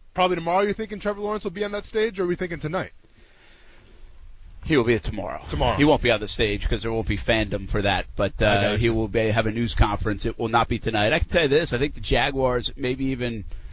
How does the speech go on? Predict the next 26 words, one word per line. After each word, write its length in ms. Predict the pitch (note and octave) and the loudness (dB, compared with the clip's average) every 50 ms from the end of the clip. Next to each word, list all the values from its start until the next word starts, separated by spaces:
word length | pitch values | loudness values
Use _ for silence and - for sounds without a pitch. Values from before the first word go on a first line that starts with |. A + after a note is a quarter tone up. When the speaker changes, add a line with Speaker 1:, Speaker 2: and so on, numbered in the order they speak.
| - - - | -12 -10 -4
Speaker 2:
uh, 420 | - C3 A2+ A2+ A2 G#2+ G#2+ A2 - | -2 2 2 4 4 4 2 0 -2
you 80 | - D#3 | -2 0
know, 200 | C3+ A#2 A2 G2 - - - - - - - - - - | 2 2 2 2 -2 -6 -12 -14 -14 -16 -18 -20 -16 -8
whatever 400 | - - C3+ C3+ C3+ C#3+ D#3 F#3 E3+ | -2 2 4 6 6 6 4 2 0
that 200 | C3 A2 - - | -2 0 2 2
pick 220 | - D3 - - | 2 2 2 -2
was 120 | B2+ A#2 - | -4 -4 -2
going 240 | - B2+ A#2 A2 | 0 0 0 -2
to 60 | G#2 G2 | -4 -6
be, 400 | F#2 G#2 G2 F#2+ F#2 G#2 A#2+ - | -8 -6 -6 -6 -8 -8 -10 -12
Speaker 1:
Mm-hmm. 200 | - C3+ C#3 D3+ D#3 - | -14 -14 -12 -12 -4 -2
Speaker 2:
if 160 | E3 D3+ - | 0 2 2
it 40 | D#3 | 2
was 160 | C#3 C3 - | 2 2 0
close 300 | - - C#3 C#3+ C3 - | -2 -2 0 0 0 -2
enough, 540 | C3 A#2+ B2 C3+ D3 C3 A#2 A2 - - - - - - - - | -2 -2 0 0 0 0 -2 -4 -6 -10 -12 -12 -14 -14 -14 -6
thought 300 | - - C3+ D#3+ A3 A3+ | -2 2 4 4 4 4
about 300 | - D3 A2+ G2+ A#2 - - | 4 2 0 -2 -4 -6 -6
and 100 | D3 C3 | -4 -4
entertained 640 | C#3+ C#3+ - C3+ A#2+ - - C#3+ D#3 F3+ A3 G#3+ | -2 -2 -4 -4 -2 0 0 2 0 0 -4 -4
the 140 | F3 C#3+ B2+ | -4 -2 -2
idea 400 | A2+ A2 G2+ G2+ G#2 G#2 G2 B2 | -2 -2 -4 -8 -8 -8 -8 -8
of 80 | C3 | -6
trying 240 | - D3 D3 C#3+ B2+ | -2 -2 -2 0 -2
to 80 | B2 A#2 | -4 -6
get 260 | G2 - D3 D#3+ - | -2 0 0 0 0